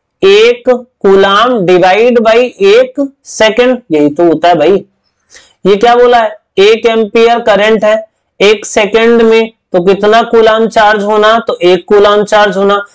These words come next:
और एक कूलाम charge में कितने electron चाहिए? तो कितने electron चाहिए? six point two five into ten to the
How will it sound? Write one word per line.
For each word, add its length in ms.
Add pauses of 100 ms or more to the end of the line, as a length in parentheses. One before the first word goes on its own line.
(140)
और 200
एक 240
कूलाम 320
charge 360
में 160
कितने 320
electron 480
चाहिए? 320
तो 120
कितने 280
electron 400
चाहिए? 300
six 280
point 380
two 140
five 340
into 280
ten 240
to 80
the 100